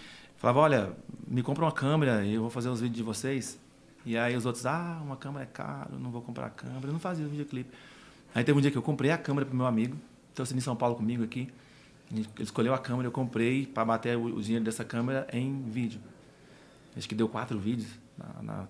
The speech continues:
naquela época a câmera acho que era doze mil reais. Aí foi aí que fizemos os, os primeiros vídeos do, do, do Forró Boys, os primeiros dois.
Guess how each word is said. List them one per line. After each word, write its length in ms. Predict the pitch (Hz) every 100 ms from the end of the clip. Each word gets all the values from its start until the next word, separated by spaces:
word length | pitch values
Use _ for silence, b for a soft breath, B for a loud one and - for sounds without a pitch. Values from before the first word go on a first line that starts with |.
| 113
naquela 300 | 107 113 110
época 160 | 117
a 20 | 107
câmera 300 | 120 113 107
acho 100 | -
que 60 |
era 80 | 104
doze 240 | 98 110 107
mil 140 | 117
reais. 280 | 98 104 104 B B B B B B -
Aí 680 | - 101 117 139 143 135 135 123
foi 140 | 147
aí 80 | 143
que 100 | 151
fizemos 360 | 151 143 147 139
os, 220 | 131 - - 117
os 120 | 110
primeiros 480 | 135 131 147 202 160
vídeos 300 | 143 170 147
do, 80 |
do, 260 | 135 - 120 120
do 80 | -
Forró 200 | - 131
Boys, 220 | 110 120 117
os 40 |
primeiros 320 | 120 127 143
dois. 420 | 113 123 120 -